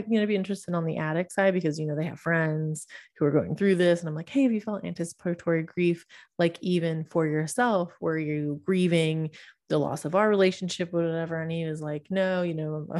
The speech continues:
was only focused on drugs," which makes sense. I get it. Um, and I was like, "You know, now that you're clean now, do you have any feelings about, you know, people come in meetings and then they go back out and use? Like, do you have any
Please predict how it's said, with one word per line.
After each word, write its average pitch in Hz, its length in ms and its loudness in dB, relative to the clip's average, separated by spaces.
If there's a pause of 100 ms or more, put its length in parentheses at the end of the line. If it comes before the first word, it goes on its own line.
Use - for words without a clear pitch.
was 180 220 -4
only 175 260 0
focused - 380 -8
on 151 140 -4
drugs," 160 400 -2
which - 340 -10
makes - 240 -4
sense. 135 260 -10
I 135 80 -2
get 131 180 -4
it. - 260 -4 (420)
Um, 151 560 -2
and 196 80 0
I 190 80 2
was 190 80 0
like, 196 160 -2
"You 214 80 0
know, 196 100 2
now 190 180 2
that 185 100 0
you're 175 100 -6
clean 160 320 -10
now, 220 460 0
do 190 160 -4
you 165 180 -2
have 160 240 -6
any 151 180 -6
feelings 156 440 -4
about, 147 380 -6 (100)
you 190 120 0
know, 151 100 0
people 170 280 -2
come 156 240 -4
in 156 120 -4
meetings 147 400 -6
and 147 100 -6
then 147 120 -4
they 139 120 -4
go 139 140 0
back 139 240 -6
out 139 160 -8
and 151 200 -6
use? 135 400 -8
Like, 139 140 -6
do 147 100 -6
you 151 60 0
have 147 120 -2
any 135 300 -8